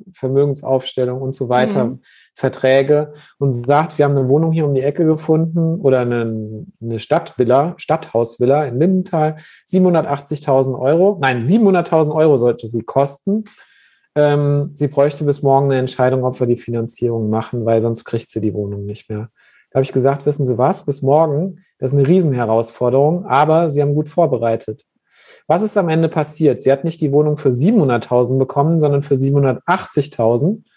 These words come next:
Speaker 1: Und das ist jetzt mittlerweile schon fünf, sechs Jahre her.
Speaker 2: Also es kostet auf jeden Fall das Doppelte.
Speaker 1: Ja, vielleicht nicht das Doppelte, aber
Speaker 2: Aber
Speaker 1: locker mal wesentlich
Speaker 2: eine
Speaker 1: mehr.
Speaker 2: Miete. Mhm.
Speaker 1: So.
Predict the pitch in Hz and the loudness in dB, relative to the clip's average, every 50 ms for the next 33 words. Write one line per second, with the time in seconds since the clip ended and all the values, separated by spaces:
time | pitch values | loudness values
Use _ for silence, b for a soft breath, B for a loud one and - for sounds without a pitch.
0 | _ _ - 120 123 120 - 131 123 - - 143 127 131 131 123 127 123 123 - | _ _ -2 -2 0 0 2 0 -2 0 0 0 2 2 2 2 2 0 0 -2
1 | - 123 113 - 151 151 143 - - 117 - - - 117 113 113 113 110 110 117 | -2 -4 -2 0 0 0 0 0 -2 -2 -2 0 -2 0 0 2 0 0 -2 0
2 | 117 139 190 240 - _ _ b b b b - 190 185 170 160 - _ - 202 | 0 0 0 -2 -4 _ _ b b b b -10 -8 -8 -8 -10 -14 _ -12 -8
3 | 190 196 180 185 185 185 196 190 190 - 208 202 196 - - 180 - - 180 - | -6 -6 -6 -6 -8 -8 -8 -8 -4 -4 -4 -4 -4 -4 -8 -8 -6 -8 -10 -10
4 | - 180 180 _ _ _ _ B B B B B B B B B B B 135 139 | -10 -12 -12 _ _ _ _ B B B B B B B B B B B -2 0
5 | 147 156 160 165 156 - 156 151 143 143 156 139 139 - 135 - - 185 214 - | 2 4 4 4 2 2 2 2 2 2 0 -4 -2 -4 -6 0 2 2 2 4
6 | 262 233 233 - 202 180 160 156 156 151 139 143 156 208 220 180 170 156 147 147 | 2 0 2 4 4 4 4 4 4 4 4 4 4 2 2 0 0 0 0 0
7 | 143 143 143 139 139 135 135 131 127 127 139 147 156 147 135 131 127 127 117 196 | 2 2 2 2 2 2 2 2 0 0 2 2 2 2 0 0 -2 -2 -2 -2
8 | 131 135 131 139 160 196 226 220 - - 220 202 202 202 202 208 254 262 _ _ | -2 0 0 2 0 0 -2 -4 -8 -12 -12 -10 -10 -8 -8 -8 -10 -12 _ _
9 | _ _ 139 131 147 156 147 135 127 110 - _ | _ _ -8 -2 2 4 4 4 2 0 -6 _